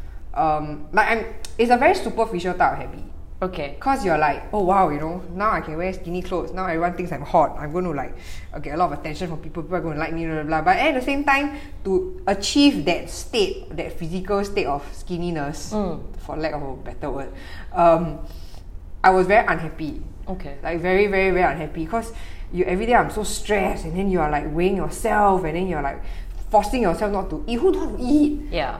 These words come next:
Speaker 1: You know, who, um, who doesn't want to eat? And, and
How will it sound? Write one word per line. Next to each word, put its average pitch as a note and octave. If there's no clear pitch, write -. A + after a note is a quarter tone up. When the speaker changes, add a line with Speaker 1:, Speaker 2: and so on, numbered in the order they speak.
Speaker 1:
You G3
know, C#4
who, -
um, F3+
who D#4
doesn't E4
want A#3
to C4
eat? C#4
And, F3+
and F3